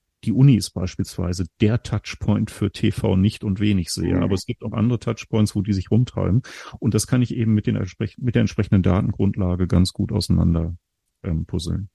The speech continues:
Speaker 2: Und immer, wenn man jetzt an lineares Fernsehen denkt, würde man sagen, die Zielgruppe der Nicht-Fernseher wird ja auch immer größer. Das heißt, es wird für die Werbekunden, die so klassisch Schnelldreher, also F M C G vermarkten, noch immer schwieriger, die Leute über den klassischen Kanal Fernsehen zu erreichen, weil ein lineares Fernsehen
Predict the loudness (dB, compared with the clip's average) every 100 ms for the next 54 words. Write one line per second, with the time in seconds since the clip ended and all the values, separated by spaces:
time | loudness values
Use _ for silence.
0 | _ _ -2 0 2 4 4 6 6 4
1 | 2 0 0 -2 -4 -4 0 4 4 4
2 | 0 -2 -2 0 2 6 6 6 6 6
3 | 4 4 4 2 2 2 0 -4 -4 -2
4 | 2 4 4 0 -4 -2 0 0 6 6
5 | 8 6 2 4 2 2 -2 0 2 2
6 | 6 8 8 6 0 -4 _ _ -20 -20
7 | -20 -16 -6 -4 0 0 2 4 4 2
8 | 2 2 4 2 4 2 2 0 -2 -4
9 | 0 -2 0 4 4 6 6 8 8 4
10 | -2 -8 -12 -10 -10 -8 -6 -6 -2 -2
11 | -2 -4 -4 -2 -2 -2 4 6 8 6
12 | 8 6 6 0 0 0 -2 -4 -6 0
13 | 2 0 -2 -2 0 0 0 0 -2 -8
14 | -2 0 2 2 2 2 -2 -4 -4 2
15 | 6 6 4